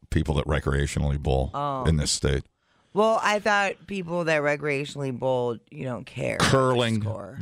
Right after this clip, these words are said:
Speaker 1: drink, uh, bowling, uh, a cornhole, uh, darts.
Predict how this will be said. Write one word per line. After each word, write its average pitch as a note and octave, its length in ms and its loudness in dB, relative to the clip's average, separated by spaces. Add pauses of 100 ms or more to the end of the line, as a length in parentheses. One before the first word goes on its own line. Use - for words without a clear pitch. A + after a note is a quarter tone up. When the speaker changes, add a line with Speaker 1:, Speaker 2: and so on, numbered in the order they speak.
Speaker 1:
drink, G2+ 640 2
uh, E2 160 4
bowling, F#2+ 800 2 (200)
uh, B1+ 400 -6 (340)
a - 60 4
cornhole, F2 1160 0 (180)
uh, - 340 -4 (240)
darts. C2 600 -2